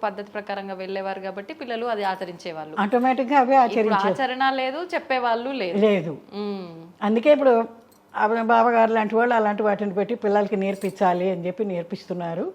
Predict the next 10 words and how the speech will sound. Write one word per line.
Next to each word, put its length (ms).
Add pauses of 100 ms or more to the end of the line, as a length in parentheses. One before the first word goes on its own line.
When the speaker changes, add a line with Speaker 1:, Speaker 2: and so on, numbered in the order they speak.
Speaker 1:
మ్మ్. 360 (840)
Speaker 2:
అలాంటి 400
చోట్ల 200
కానీ 240
పిల్లలకి 440
ఆ, 300
ఆ 760 (220)
చక్కటి 420
నడవడిక 500
రావటంలా. 560